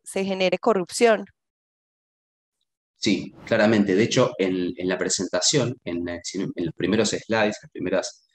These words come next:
Speaker 2: diapositivas que les compartí, uno de los, de los indicadores que se suele utilizar es justamente este nivel de burocracia que tienen algunos procesos. ¿Esto qué quiere decir? Si nosotros, en nuestros procesos, en nuestras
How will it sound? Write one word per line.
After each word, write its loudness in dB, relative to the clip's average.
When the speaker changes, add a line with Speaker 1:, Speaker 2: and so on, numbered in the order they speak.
Speaker 2:
diapositivas 2
que -2
les -4
compartí, 0
uno 8
de 8
los, 2
de 2
los 0
indicadores 4
que -10
se -6
suele -2
utilizar 0
es -2
justamente 0
este -10
nivel 0
de 4
burocracia 2
que -4
tienen -4
algunos -6
procesos. -10
¿Esto 0
qué 2
quiere 2
decir? 2
Si -6
nosotros, -2
en 2
nuestros 2
procesos, -2
en -10
nuestras -10